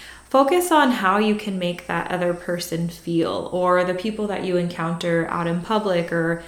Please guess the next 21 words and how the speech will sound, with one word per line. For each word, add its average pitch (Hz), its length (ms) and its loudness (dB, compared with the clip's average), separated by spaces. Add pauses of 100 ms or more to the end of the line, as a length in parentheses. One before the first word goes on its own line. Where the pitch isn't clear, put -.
(300)
through 233 240 2
whatever 196 480 4
adventure 180 680 -2
you're 175 160 2
on 180 220 0
or 170 120 0
whatever 190 680 0
mundane 180 640 0
thing 175 220 -2
that 165 140 -4
you're 165 140 -2
doing. 175 500 -6 (320)
How 240 160 4
can 311 160 4
you 302 120 4
take 240 240 -2
the 214 80 0
focus 190 480 0
off 180 300 -4
of 175 140 -2
yourself 170 960 0